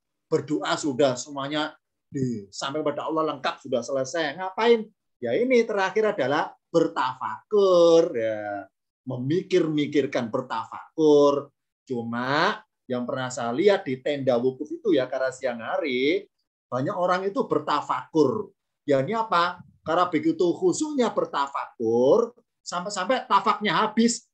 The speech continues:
tinggal kurnya, kur, kur, kur, mendengkur, akhirnya tidur.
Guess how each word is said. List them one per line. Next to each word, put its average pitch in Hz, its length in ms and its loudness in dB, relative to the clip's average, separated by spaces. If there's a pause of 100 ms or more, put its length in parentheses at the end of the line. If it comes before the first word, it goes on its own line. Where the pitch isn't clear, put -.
(160)
tinggal 180 400 2
kurnya, 254 560 2
kur, 269 480 0
kur, 277 360 0
kur, 269 200 0
mendengkur, 233 480 2
akhirnya 214 400 -2
tidur. 170 440 2